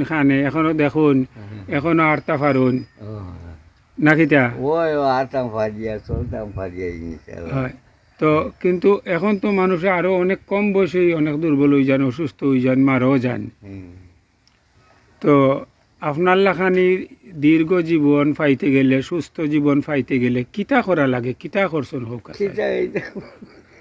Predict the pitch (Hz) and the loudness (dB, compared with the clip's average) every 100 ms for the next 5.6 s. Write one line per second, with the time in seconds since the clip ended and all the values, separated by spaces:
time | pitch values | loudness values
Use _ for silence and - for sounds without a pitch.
0 | - - _ _ _ _ _ - 247 226 | -20 -20 _ _ _ _ _ -12 -8 0
1 | 233 202 170 160 160 151 120 117 107 101 | 4 4 2 -2 -2 -4 -4 -6 -6 -10
2 | - _ _ _ _ _ 123 123 147 151 | -18 _ _ _ _ _ -6 -4 -2 -2
3 | 139 131 123 123 117 120 127 156 123 113 | -2 -2 -2 -2 -2 -4 -2 -2 -2 -2
4 | 113 104 92 85 160 151 170 - 180 - | -2 -4 -8 -6 -2 0 -2 -2 -6 -2
5 | 175 202 - 175 170 151 | -4 -2 -6 -4 2 2